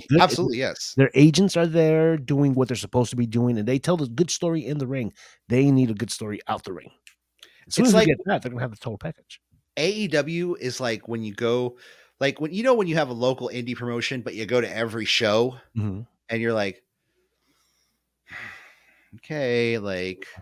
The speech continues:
Speaker 2: random match, great match, great fucking wrestling," but at the same time, what's the story?
Speaker 1: Mm-hmm. Yeah. I know why they're fighting, but I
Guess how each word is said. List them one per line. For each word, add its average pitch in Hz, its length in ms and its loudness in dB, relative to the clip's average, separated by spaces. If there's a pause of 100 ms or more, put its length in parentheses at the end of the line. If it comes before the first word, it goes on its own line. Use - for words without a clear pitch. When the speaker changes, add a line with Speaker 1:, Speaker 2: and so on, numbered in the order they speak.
(720)
Speaker 2:
random 139 420 -2
match, 135 440 0
great 131 280 -2
match, 151 420 2
great 147 340 -4
fucking 185 320 0
wrestling," 165 520 -2
but 131 100 -4
at 113 60 -16
the - 40 -20
same 139 180 -6
time, 151 280 -4 (280)
what's 104 360 0
the 156 80 -8
story? 95 520 -6 (200)
Speaker 1:
Mm-hmm. 113 280 -6 (380)
Yeah. 71 240 -8 (300)
I 95 140 -2
know 151 120 6
why 170 140 6
they're 151 140 2
fighting, 139 420 4
but 107 140 -2
I 104 120 0